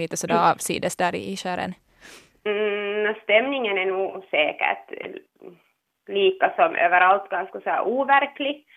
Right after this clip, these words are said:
Speaker 2: Det säger många, men sen också, mm, ja, ganska trygg och, och folk är nog tacksamma för alla soliga fina dagar så att man kan gå ut och så, så kanske man påminns om igen andra saker som,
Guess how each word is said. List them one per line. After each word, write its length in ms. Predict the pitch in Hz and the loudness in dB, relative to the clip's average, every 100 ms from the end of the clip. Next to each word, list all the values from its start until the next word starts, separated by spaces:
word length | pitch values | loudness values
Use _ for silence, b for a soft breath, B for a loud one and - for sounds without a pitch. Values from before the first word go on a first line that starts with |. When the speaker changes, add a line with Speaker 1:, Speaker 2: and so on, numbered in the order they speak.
| b b b b | b b b b
Speaker 2:
Det 280 | 202 208 208 - | 2 2 2 2
säger 520 | 214 208 208 202 208 _ | 4 4 2 -2 -4 _
många, 600 | 220 220 214 214 214 220 220 | -4 2 2 2 -2 -2 0
men 280 | 214 208 208 | 0 0 2
sen 300 | 202 196 196 | 2 4 2
också, 600 | 135 208 - - 185 185 - b b b b _ - | -2 -2 -4 2 2 2 -4 b b b b _ -6
mm, 280 | 214 202 - | -4 -4 -4
ja, 340 | 202 202 180 | 2 6 6
ganska 360 | 180 185 190 185 | 6 2 0 -6
trygg 440 | 196 185 175 147 - | -2 -2 -2 -4 -6
och, 340 | - 165 139 - | 2 4 4 0
och 140 | 185 | 0
folk 280 | 180 180 180 | 2 2 0
är 60 | 180 | -6
nog 360 | 190 180 180 - _ _ _ _ _ _ _ _ _ _ _ | -4 -4 -6 -10 _ _ _ _ _ _ _ _ _ _ _
tacksamma 680 | 202 196 196 208 170 180 170 - | 0 2 0 0 0 0 -2 2
för 60 | |
alla 480 | - 190 196 185 170 - | 4 6 6 4 0 -4
soliga 420 | 185 165 143 147 | -8 -6 -4 -6
fina 360 | - 170 151 | -6 -8 -6
dagar 380 | 175 151 139 120 - | 2 2 2 -2 -4
så 60 | |
att 160 | - - | -8 -8
man 120 | 196 | -12
kan 220 | 185 190 | -8 -4
gå 320 | 185 170 170 | 0 0 -2
ut 100 | 147 | -4
och 100 | 196 | -8
så, 260 | 190 165 135 - - | -2 0 0 -2 -14
så 80 | 208 | -2
kanske 300 | 190 196 220 | 2 2 2
man 180 | 208 185 | 0 2
påminns 580 | 226 214 196 160 175 - | 6 6 6 0 -4 -6
om 140 | 175 | -4
igen 280 | 170 160 170 - b b b b b | -2 -2 -4 -14 b b b b b
andra 440 | - 196 175 170 | 4 4 4 2
saker 460 | - 143 - 117 143 | 4 4 4 0 2
som, 320 | 180 147 - | 4 2 0